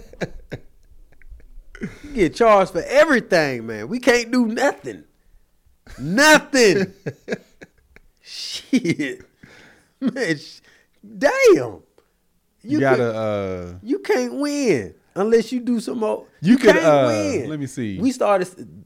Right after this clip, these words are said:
Speaker 2: uh,
Speaker 1: Windmills. You can get a windmill.
Speaker 2: But that's gonna create energy that you gonna tie into your house, right?
Speaker 1: Yeah.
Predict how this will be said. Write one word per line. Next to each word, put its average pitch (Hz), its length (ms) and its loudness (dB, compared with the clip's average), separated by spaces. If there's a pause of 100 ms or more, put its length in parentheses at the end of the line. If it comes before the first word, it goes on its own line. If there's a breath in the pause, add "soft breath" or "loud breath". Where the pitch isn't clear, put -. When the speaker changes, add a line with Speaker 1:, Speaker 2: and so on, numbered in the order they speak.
(460)
Speaker 2:
uh, 135 420 -4
Speaker 1:
Windmills. 165 680 2
You 143 100 -12
can 131 80 -10
get 117 120 -2
a 101 60 -6
windmill. 120 500 -10 (1500)
Speaker 2:
But 160 120 -6
that's 208 360 -6
gonna 170 340 -2 (100)
create 190 540 -2
energy 202 580 -6 (580)
that 147 260 -4
you 202 40 -6
gonna 180 220 -2
tie - 340 -6
into 196 220 -6
your 196 180 -4
house, 277 280 -6
right? 175 220 -10
Speaker 1:
Yeah. 320 340 -8